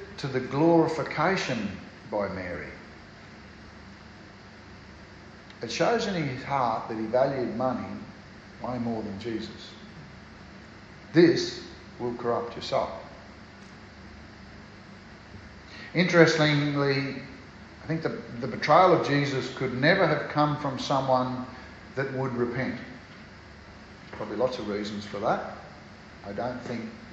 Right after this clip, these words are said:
that the most despicable crime in history God would have allowed to be performed by a repentant believer. But because the scripture also had to come true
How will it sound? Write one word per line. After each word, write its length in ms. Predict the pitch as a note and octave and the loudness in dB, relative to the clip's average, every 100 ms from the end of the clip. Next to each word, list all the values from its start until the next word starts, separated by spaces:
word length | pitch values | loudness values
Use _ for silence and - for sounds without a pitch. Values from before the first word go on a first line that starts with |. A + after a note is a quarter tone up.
| - | -2
that 240 | A2 G#2 - - - - - - - | 0 0 -4 -12 -16 -20 -20 -18 -16
the 80 | - | -10
most 300 | A2 A2+ - | -8 -8 -10
despicable 480 | G#2+ - B2+ A#2+ G#2+ | -10 -8 -6 -6 -6
crime 360 | G#2 B2+ A#2 A2 | -6 -4 -4 -2
in 80 | G#2 | -4
history 460 | A#2+ B2+ - A2 G2+ G2+ - - - - | -4 -6 -4 -4 -4 -8 -14 -18 -18 -14
God 280 | - G#2 G#2 | -2 0 0
would 100 | G#2+ | -2
have 100 | G#2 | 0
allowed 440 | G2+ A#2 A#2 G#2 G2 - - - - - - - | 2 4 6 4 0 -8 -14 -16 -18 -18 -18 -14
to 240 | G#2+ G#2 G2+ - - - | -8 -8 -8 -12 -18 -14
be 100 | A2 | -12
performed 500 | G#2+ G2 - A2 A2 | -10 -12 -8 -6 -2
by 240 | G2+ G2 G2 G2+ - - - - - - - - | -2 -2 -4 -8 -12 -16 -18 -18 -18 -18 -18 -14
a 40 | G#2+ | -12
repentant 600 | G#2 A2 A2 G#2+ G#2+ - | -10 -8 -6 -8 -10 -6
believer. 420 | G2+ G2 C#3 A#3+ - - - - - - - - - - - - - - - - | -2 0 0 -4 -8 -14 -18 -18 -18 -18 -18 -16 -16 -16 -16 -18 -18 -18 -18 2
But 540 | - D#3 D3+ - - - - - - D3+ | 12 12 12 2 -2 -6 -12 -16 -10 0
because 360 | D3 G3 G3 | 6 12 12
the 60 | E3 | 12
scripture 440 | - G3 F#3+ F3 | 10 8 10 10
also 320 | F3+ G3 F#3 D3+ | 12 12 12 12
had 180 | D#3 | 10
to 60 | D3+ | 8
come 340 | D3+ D3 C3 | 4 4 2
true 640 | - G3 F#3 C#3+ D#3+ - | 4 8 10 10 6 2